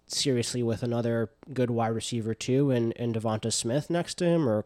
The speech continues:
on the other side of the field. So, yeah, I, I, this is disappointing if I was an A J Brown,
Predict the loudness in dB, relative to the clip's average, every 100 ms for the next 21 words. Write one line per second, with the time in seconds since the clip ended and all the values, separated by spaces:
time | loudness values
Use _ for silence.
0 | -4 -4 0 -2 -2 -4 -4 -4 0 0
1 | 0 -2 2 4 4 0 -8 -20 -20 -20
2 | -4 2 2 0 -4 -6 -6 _ -6 -2
3 | 0 0 0 -2 -2 0 2 2 0 -2
4 | 0 0 2 0 -2 -2 -2 -2 -2 0
5 | 0 0 0 0 -4